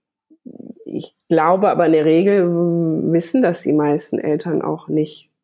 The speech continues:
dass zum Beispiel solche Ausmalbilder, also meiner Ansicht nach einfach die Kreativität gar nicht fördern,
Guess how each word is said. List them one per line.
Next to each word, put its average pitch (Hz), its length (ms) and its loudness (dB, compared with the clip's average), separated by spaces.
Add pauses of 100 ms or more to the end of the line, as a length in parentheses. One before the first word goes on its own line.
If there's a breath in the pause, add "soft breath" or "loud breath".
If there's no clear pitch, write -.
dass - 380 -12 (920)
zum - 180 -4
Beispiel 143 420 -2
solche - 360 -4
Ausmalbilder, 151 1120 -2 (160)
also 147 200 0
meiner 165 340 2
Ansicht 151 360 -2
nach 151 300 -2
einfach 151 540 -4 (500)
die - 80 -8
Kreativität 156 800 0
gar 143 160 0
nicht 170 240 -2
fördern, 156 560 -4